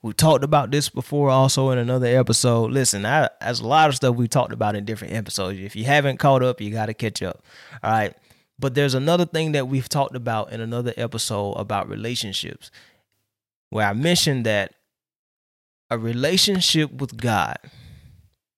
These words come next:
knowing Jesus Christ, that is your top umbrella relationship. Every other relationship should fall and submit to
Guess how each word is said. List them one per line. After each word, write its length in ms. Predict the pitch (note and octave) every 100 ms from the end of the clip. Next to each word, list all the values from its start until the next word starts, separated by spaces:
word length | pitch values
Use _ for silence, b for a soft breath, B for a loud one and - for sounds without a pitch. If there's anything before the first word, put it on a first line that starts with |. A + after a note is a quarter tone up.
| _ _ -
knowing 540 | A2 B2+ D#3+ F3 E3
Jesus 460 | C#3 C#3 C3+ B2+ -
Christ, 460 | - - - - - _ _ _ _ _
that 240 | C#3 D#3
is 280 | - C3+ A2
your 220 | G#2+ F2 E2+ -
top 440 | - D#3 E3 - - _ -
umbrella 880 | C#3+ C#3+ C3+ - _ - C3+ C3+
relationship. 840 | C3 B2+ A#2+ B2+ - - - - - _ _ _ _ _ _ _ _ _ _ _ _ _ _ _ _ _ _ _ _ _ _ _ _ _ -
Every 340 | C#3+ E3+ F#3 -
other 240 | E3 E3+
relationship 760 | E3 D#3+ D3 D3 - C3+ C3+ A#2+
should 260 | - A2+ G2+
fall 560 | B2 A2 G#2 G2 - -
and 140 | G#2+
submit 560 | G#2 G2+ G2+ A2+ A2+ -
to 200 | - G2